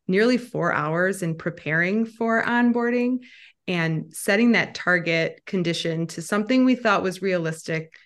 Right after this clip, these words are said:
if we minimized it to one hour, um, and developing the countermeasures to, to reach that goal that we were setting in place.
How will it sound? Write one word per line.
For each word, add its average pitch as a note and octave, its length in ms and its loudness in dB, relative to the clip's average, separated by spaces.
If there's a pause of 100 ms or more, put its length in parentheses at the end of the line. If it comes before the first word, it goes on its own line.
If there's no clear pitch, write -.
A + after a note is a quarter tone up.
(140)
if E3+ 120 -8
we E3+ 100 0
minimized D#3+ 600 0
it - 140 -8
to E3+ 140 -4
one C#3+ 300 -6
hour, - 480 -6 (420)
um, D3 380 -4
and E3+ 160 -2
developing F3+ 960 0
the E3+ 140 -4
countermeasures D#3+ 1200 -2
to, D#3+ 580 -2 (200)
to - 160 -2
reach F3 400 -4
that D#3+ 260 -4
goal D#3 220 -6
that D#3 120 -4
we D#3 120 -4
were F3 120 -4
setting - 360 -8
in - 120 -8
place. - 440 -10